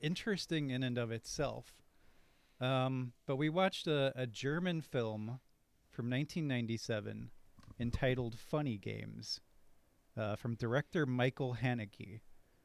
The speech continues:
Uh, I might be pronouncing that wrong. I'm not certain. Um, interesting not only because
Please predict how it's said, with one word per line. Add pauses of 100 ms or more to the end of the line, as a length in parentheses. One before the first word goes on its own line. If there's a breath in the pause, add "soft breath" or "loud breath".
(240)
Uh,
I
might
be (560)
pronouncing
that
wrong.
I'm
not
certain. (760 soft breath)
Um, (1080 loud breath)
interesting
not
only
because